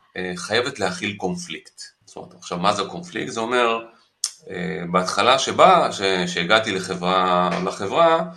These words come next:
חשבתי ככה וככה וככה, ועשיתי ככה וככה. אבל משהו קרה. ואז הבנתי שהגישה שלי הייתה לא נכונה. החלטתי, אה, התייעצתי עם מישהו, או שאלתי את זה, או בדקתי משהו, או שיניתי גישה,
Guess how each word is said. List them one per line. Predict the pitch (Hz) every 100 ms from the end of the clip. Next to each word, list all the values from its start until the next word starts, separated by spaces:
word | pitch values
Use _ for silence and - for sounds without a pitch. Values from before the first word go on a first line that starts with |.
| - _
חשבתי | - 95 131 123 123 117
ככה | 95 90 92
וככה | 87 87 87 82
וככה, | - 113 113 113 87
ועשיתי | 76 - 90 87
ככה | - _
וככה. | _ _ - _ _ _ _
אבל | 95 90 139 143 123 151 - _ _ _
משהו | 92 90 107
קרה. | 87 78 85 - _ -
ואז | 92 127 127
הבנתי | 107 139 185 180 117 113
שהגישה | - 90 90 87 127
שלי | 127
הייתה | - 104
לא | 107
נכונה. | 107 92 92 87 - _ _ _ _ - - - - - _ -
החלטתי, | - 120 117 98 104 95
אה, | 90 87 85 57 -
התייעצתי | - - 80 95 - 92
עם |
מישהו, | 110 156 151 110
או |
שאלתי | 87 85 87 85
את | 80
זה, | 127
או | 135 95
בדקתי | 87 - 120 - 139
משהו, | 135 - 104
או |
שיניתי | 87 92 92 90
גישה, | 87 - 143